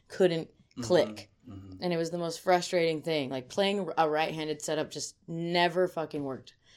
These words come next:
Speaker 2: Yeah.
Speaker 1: And then I was talking to Ty about it, and he was like, "Well, what foot do you,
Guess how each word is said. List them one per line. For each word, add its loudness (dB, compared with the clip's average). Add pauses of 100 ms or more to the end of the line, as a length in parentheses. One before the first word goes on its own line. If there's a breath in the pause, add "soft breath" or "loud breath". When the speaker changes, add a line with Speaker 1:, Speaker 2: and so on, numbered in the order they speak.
(220 soft breath)
Speaker 2:
Yeah. -6
Speaker 1:
And 6
then 8
I 4
was 0
talking 2
to -2
Ty 2
about 6
it, 2 (380 soft breath)
and -2
he 0
was 2
like, 2
"Well, 4
what 6
foot 0
do -4
you, 0